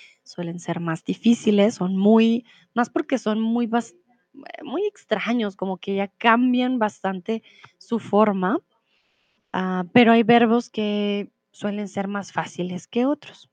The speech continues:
Ah, Sigui me dice que el verbo saber. Uy, uy, uy. Es incluso para los niños.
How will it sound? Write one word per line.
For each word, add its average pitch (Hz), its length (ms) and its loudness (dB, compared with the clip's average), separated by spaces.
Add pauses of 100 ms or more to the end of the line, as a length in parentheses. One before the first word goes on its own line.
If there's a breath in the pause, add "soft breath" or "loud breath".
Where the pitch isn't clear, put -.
(1000 loud breath)
Ah, 269 360 2
Sigui 277 280 0
me 311 140 0
dice 240 300 -2
que 214 100 -6
el 196 100 -4
verbo 190 400 -4
saber. 170 720 -12 (360)
Uy, 208 380 -4
uy, 180 160 -6
uy. 180 180 -10 (360 loud breath)
Es - 200 -6
incluso 302 400 -2
para 226 280 -2
los 190 280 -4
niños. 208 640 -2